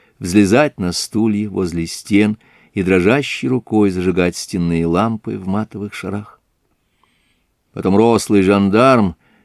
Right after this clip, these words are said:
который, пренебрежительно гремя шпорами, прошёл по буфету на платформу в длинной до пят шинели, своим разрезом сзади, напоминающий хвост дорогого жеребца. Что это такое?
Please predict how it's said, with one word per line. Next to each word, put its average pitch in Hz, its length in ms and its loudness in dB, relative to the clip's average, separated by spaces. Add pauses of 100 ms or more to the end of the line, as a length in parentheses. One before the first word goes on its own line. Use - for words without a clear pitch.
(140)
который, 92 300 -2
пренебрежительно 101 840 4
гремя 101 260 2
шпорами, 101 540 2
прошёл 101 460 2
по 98 100 -4
буфету 98 580 2
на 92 80 -2
платформу 110 720 2 (320)
в 92 120 -6
длинной 110 480 4
до 104 100 0
пят 110 220 -4
шинели, 107 600 0 (240)
своим 107 380 4
разрезом 101 720 4
сзади, 92 560 0
напоминающий 95 680 -4
хвост 98 440 2
дорогого 95 400 2
жеребца. 98 720 0 (100)
Что - 640 -6 (160)
это 123 360 -10
такое? - 600 -12